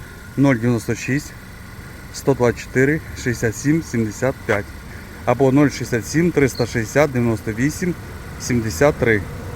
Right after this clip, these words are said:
Є постійно різноманітні автомобілі. Макс, вісімнадцятий рік, за ціною дванадцять тисяч шістсот, з один і п'ять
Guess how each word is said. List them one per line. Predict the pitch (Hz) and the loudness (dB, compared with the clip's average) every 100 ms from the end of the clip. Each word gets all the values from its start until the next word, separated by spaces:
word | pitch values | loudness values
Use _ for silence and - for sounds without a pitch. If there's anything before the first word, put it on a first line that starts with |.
| - - - - - - - 120 | -10 -10 -8 -8 -8 -8 -6 2
Є | 135 196 | 4 4
постійно | 151 127 151 160 139 | 4 4 4 6 4
різноманітні | 120 123 117 135 147 151 - | 4 2 4 4 2 0 0
автомобілі. | 123 120 135 127 113 107 101 - - - - - - - - - - - - - - - - - - - - - - - - - - - | -2 0 2 2 2 0 0 -4 -6 -8 -8 -8 -8 -8 -8 -8 -8 -8 -8 -8 -10 -10 -10 -10 -12 -12 -14 -14 -14 -14 -14 -14 -8 -6
Макс, | 165 - - - - - - - - - 127 | -6 -8 -14 -18 -18 -18 -18 -14 -14 -12 -2
вісімнадцятий | 147 - 131 117 107 - 131 | 0 0 0 0 0 -2 -2
рік, | 165 139 | -2 -2
за | 123 | -6
ціною | 120 127 127 110 | -6 -4 -2 -2
дванадцять | 101 113 120 104 113 101 | -4 -4 -4 -4 -6 -8
тисяч | 107 - 95 | -10 -12 -16
шістсот, | - 110 - - 113 156 - - - - - - - - - - | -14 -14 -12 -6 -4 -4 -8 -20 -20 -20 -20 -20 -20 -20 -20 -14
з | 113 107 | -8 -2
один | 135 143 120 | 2 2 0
і | 101 | -2
п'ять | 143 156 | 0 -2